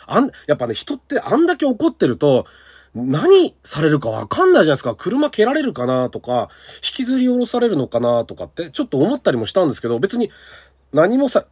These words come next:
されなかったんで、もしかしたら意外と年寄りだったんで、許してくれたんかもしれないけど、あのー、ね、まずはちゃん-、まあ、とりあえず謝って、で、何がっていうのをちゃんと本当はね、か-、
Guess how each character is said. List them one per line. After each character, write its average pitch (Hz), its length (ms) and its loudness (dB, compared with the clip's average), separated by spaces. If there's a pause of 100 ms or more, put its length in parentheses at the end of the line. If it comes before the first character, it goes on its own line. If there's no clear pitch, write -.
(100)
さ 208 160 2
れ 233 60 2
な 269 120 4
か 170 100 0
っ - 80 -4
た 110 100 -2
ん 113 60 -2
で、 113 140 2
も 202 120 2
し - 80 -2
か 330 120 0
し - 40 -4
た - 80 -2
ら - 60 0
意 127 100 -2
外 254 200 0
と 269 120 -6
年 - 260 -2
寄 - 120 -4
り 302 60 4
だ - 60 0
っ - 20 -12
た - 160 2
ん 127 60 0
で、 135 180 4 (380)
許 180 220 2
し - 80 -4
て 262 100 0
く 170 80 0
れ 135 60 0
た 135 100 2
ん 131 60 0
か 117 80 -2
も 110 60 -4
し 120 100 -6
れ 127 80 -2
な 127 100 0
い 113 60 -2
け 110 80 -6
ど、 120 280 0 (220)
あ 113 120 -2
の 113 80 0
ー、 101 480 -4 (340)
ね、 196 100 0
ま 208 160 2
ず 220 140 -4
は 147 160 0 (200)
ち - 80 -8
ゃ 180 80 2
ん-、 160 100 -6
ま 151 140 4
あ、 151 40 4
と 262 100 0
り 349 80 6
あ 359 40 6
え - 20 4
ず 262 80 4
謝 202 180 6
っ 247 160 0
て、 185 460 4
で、 151 280 0 (380)
何 214 360 2
が 196 80 2
っ - 60 -4
て - 160 -10
い 139 40 0
う 131 80 0
の 120 80 0
を 117 40 -2
ち - 80 -6
ゃ 160 80 2
ん 160 80 -6
と 175 100 -6
本 202 180 -2
当 220 100 -6
は 226 60 -4
ね、 240 140 -2
か-、 - 140 -14